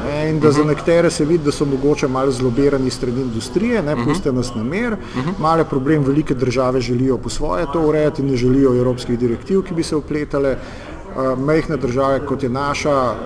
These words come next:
Speaker 1: nekatere vedo ali pa ne vedo čisto dobro, a bi kaj imele sploh mnenje ali ne.
Speaker 2: Kje smo mi? A imamo
Speaker 1: Ja.
Speaker 2: mnenje, nimamo mnenja?
Speaker 1: Mislim, da nimamo mnenja. Za večino teh stvari nimamo, eh, nekega mnenja na nivoju politike.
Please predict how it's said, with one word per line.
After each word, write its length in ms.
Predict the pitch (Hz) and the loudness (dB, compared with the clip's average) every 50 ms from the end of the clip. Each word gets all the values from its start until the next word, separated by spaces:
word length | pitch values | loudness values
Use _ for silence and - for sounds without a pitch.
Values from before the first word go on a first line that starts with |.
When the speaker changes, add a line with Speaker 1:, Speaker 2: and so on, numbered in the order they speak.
| 147 139 139 135 139 135 | -8 -6 -6 -6 -6 -4
Speaker 1:
nekatere 480 | 131 131 - - - 139 139 143 135 | -4 -4 -4 0 0 2 2 2 2
vedo 320 | 123 113 117 107 113 147 160 160 160 156 151 | 0 0 -2 -2 -2 0 0 2 0 0 0
ali 180 | - 123 131 131 | 0 -2 -2 0
pa 140 | 131 143 135 | 0 0 0
ne 120 | 135 131 | 0 0
vedo 340 | 117 113 110 104 151 160 156 | -2 -2 -2 -2 -2 -2 -2
čisto 260 | - - 151 139 131 139 | -2 -2 -2 -2 0 0
dobro, 280 | 135 135 135 143 139 135 | 0 2 2 2 0 0
a 180 | 120 120 123 | 0 0 -2
bi 180 | 110 113 151 175 | 0 0 -2 -2
kaj 180 | 170 - 180 175 | 0 2 2 2
imele 320 | 165 160 165 165 160 160 | 2 0 0 0 -2 -2
sploh 280 | - - 127 147 147 - | -4 -2 -4 -4 -4 -2
mnenje 340 | - 135 135 139 143 156 156 | -4 -4 -4 -4 -2 0 0
ali 240 | 147 127 117 117 117 | 2 2 0 0 -2
ne. 120 | 117 131 165 | -4 -4 0
Speaker 2:
Kje 160 | 196 190 131 | 0 0 2
smo 180 | - - 135 | 2 2 2
mi? 120 | 123 123 117 | 2 2 0
A 140 | 110 104 101 | -2 -2 0
imamo 220 | 113 127 139 147 | 2 2 2 2
Speaker 1:
Ja. 60 | 139 127 | 2 0
Speaker 2:
mnenje, 400 | 127 131 123 120 117 113 104 107 | 0 0 0 -2 -2 -2 -2 -4
nimamo 300 | 117 123 120 113 110 107 | -4 -4 -4 -4 0 2
mnenja? 160 | 104 190 190 | 4 6 6
Speaker 1:
Mislim, 260 | 196 185 - 165 147 | 6 4 4 4 4
da 80 | 147 143 | 4 4
nimamo 360 | 151 151 135 110 101 101 101 | 4 2 0 0 -2 -4 -4
mnenja. 380 | 101 104 101 101 101 104 110 | -4 -4 -4 -6 -6 -6 -6
Za 120 | 107 120 139 | -4 -2 -2
večino 380 | 123 123 113 - 175 165 151 | -2 -2 -2 -2 -2 -2 -2
teh 200 | 120 - 156 139 | -2 -2 -4 -4
stvari 320 | - - 127 131 139 151 147 | -4 -2 -2 0 0 2 0
nimamo, 480 | 139 147 156 156 147 135 135 127 120 113 | 0 -2 -2 -2 -2 -2 -2 -2 -2 -4
eh, 60 | - - - - - - - 127 127 127 131 | -4 -8 -10 -12 -10 -10 -8 -8 -6 -6 -6
nekega 380 | 131 135 139 135 151 143 127 123 | -4 -4 -4 -4 -4 -2 -2 -2
mnenja 500 | 110 113 120 123 131 151 170 180 170 156 147 | 0 0 -2 -2 -2 -2 -2 -2 -2 -2 -4
na 420 | 143 131 127 127 123 123 123 120 | -4 -4 -2 -2 -2 -2 -2 -2
nivoju 400 | 123 127 127 113 123 135 135 131 127 | -2 -2 -2 -2 0 0 0 -2 -2
politike. 680 | - 127 123 165 180 - - 180 - - 151 139 127 | 0 0 0 0 -2 -4 -6 -8 -2 0 0 0 0